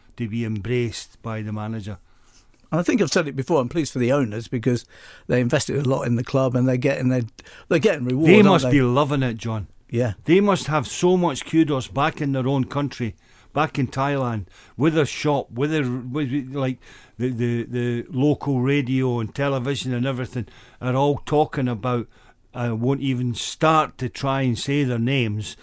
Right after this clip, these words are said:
Speaker 1: Top, I
Speaker 2: That,
Speaker 1: think.
Speaker 2: that'll do.
Speaker 1: Dad, Top and Daddy Top, I think we'll say. Do you know, and, and, and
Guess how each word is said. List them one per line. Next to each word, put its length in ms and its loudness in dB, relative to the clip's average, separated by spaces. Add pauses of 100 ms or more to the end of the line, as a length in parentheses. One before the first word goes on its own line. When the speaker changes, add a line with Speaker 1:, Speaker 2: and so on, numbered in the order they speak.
(280)
Speaker 1:
Top, 380 0 (280)
I 60 4
Speaker 2:
That, 80 6
Speaker 1:
think. 120 2
Speaker 2:
that'll 260 2
do. 260 0
Speaker 1:
Dad, 560 6
Top 240 6
and 180 4
Daddy 360 4
Top, 360 0 (380)
I 80 4
think 320 2
we'll 180 0
say. 400 2 (600)
Do 80 -6
you 80 4
know, 240 6
and, 240 0
and, 240 0
and 260 -2